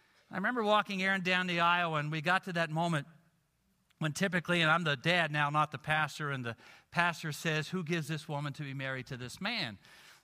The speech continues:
And I said, "I have a speech." <laughs> And Erin's going, "Oh, sweet Jesus, no." But I remember that moment when God entrusted both of them into our care, and Connie, at the very outset of that very first day, began to pray for their mate.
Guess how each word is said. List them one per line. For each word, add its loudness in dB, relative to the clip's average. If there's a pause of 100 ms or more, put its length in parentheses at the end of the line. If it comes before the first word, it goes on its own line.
(160)
And -2
I -2
said, -4
"I -2
have -6
a -12
speech." -12
<laughs> -2 (1800)
And 2 (100)
Erin's 4
going, 2
"Oh, 0
sweet -4
Jesus, -4
no." -2 (1700)
But 6
I 8
remember 2
that 4
moment 2
when -2 (320)
God 4
entrusted -2
both 0
of -2
them -2
into -2
our 2
care, -2
and -4
Connie, -2
at -8
the -4
very -2
outset -2
of -6
that -4
very -6
first -10
day, -8
began -8
to -10
pray -4
for -12
their -8
mate. -10